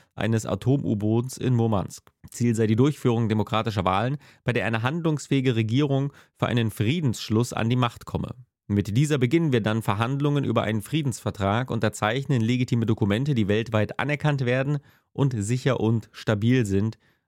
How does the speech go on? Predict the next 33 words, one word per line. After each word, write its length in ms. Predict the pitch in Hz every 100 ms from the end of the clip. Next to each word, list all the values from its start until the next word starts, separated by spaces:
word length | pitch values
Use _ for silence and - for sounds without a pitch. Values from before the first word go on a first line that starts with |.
| _
so 140 | - 101
Putin 420 | 127 131 120 110
weiter. 400 | 117 117 - - - _ _ _ _ -
Er 120 | 107
betonte 340 | 104 127 139
erneut, 380 | 110 101 120 -
dass 180 | 123 98
Russland 400 | 135 - 147 131
eine 220 | 123 131
friedliche 540 | - 127 175 143 113
Lösung 340 | 110 117 113 107
bevorzuge, 720 | 101 131 143 - 104 113 127 - _ _
allerdings 540 | - 131 123 127 117 -
nicht 420 | 123 143 - -
auf 140 | 113
unsere 320 | 110 120 113 120
Kosten. 420 | 156 131 - - - _
Er 120 | -
sei 100 | 107
bereit 260 | 104 113 117
zu 80 | 113
verhandeln, 480 | 104 104 139 170 147
auch 180 | -
mit 140 | 113 113
den 100 | 120
Europäern. 600 | 104 90 - 113 139 156 - _ _ _ -
Russland 420 | 113 127 127 117
werde 200 | 113 110
sich 180 | 110 -
aber 100 | 113
nicht 280 | 101 - -
betrügen 400 | 107 120 104 98
lassen. 420 | 82 - -